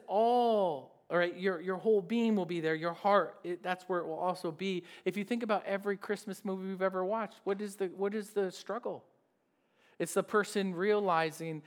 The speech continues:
that they've wasted their life for things that are meaningless when the meaningful things are right in front of them all the time. You might be faced with this question right now in this season.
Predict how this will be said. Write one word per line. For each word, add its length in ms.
that 140
they've 260
wasted 480
their 140
life 360
for 140
things 320
that 120
are 80
meaningless 600
when 200
the 80
meaningful 680
things 360
are 60
right 220
in 100
front 200
of 80
them 240
all 240
the 60
time. 560
You 220
might 240
be 120
faced 340
with 120
this 160
question 440
right 200
now 260
in 100
this 120
season. 520